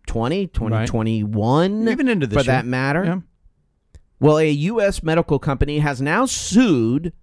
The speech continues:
Speaker 1: a Chinese manufacturer over one hundred thousand plus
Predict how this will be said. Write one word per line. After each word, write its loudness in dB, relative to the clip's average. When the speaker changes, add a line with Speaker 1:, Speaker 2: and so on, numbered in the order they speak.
Speaker 1:
a 4
Chinese -2
manufacturer -4
over 2
one -2
hundred 0
thousand 2
plus -2